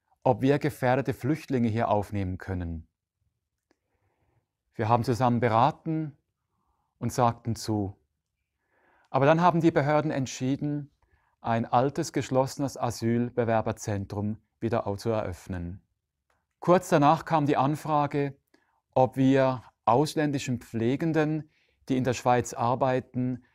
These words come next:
Erholungsurlaub ermöglichen können. Wir haben zusammen besprochen, sagten zu und haben alles eingefädelt.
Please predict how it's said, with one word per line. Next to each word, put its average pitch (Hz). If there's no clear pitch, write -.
Erholungsurlaub 127
ermöglichen 110
können. 92
Wir 107
haben 104
zusammen 107
besprochen, 160
sagten 120
zu 160
und 127
haben 131
alles 127
eingefädelt. 107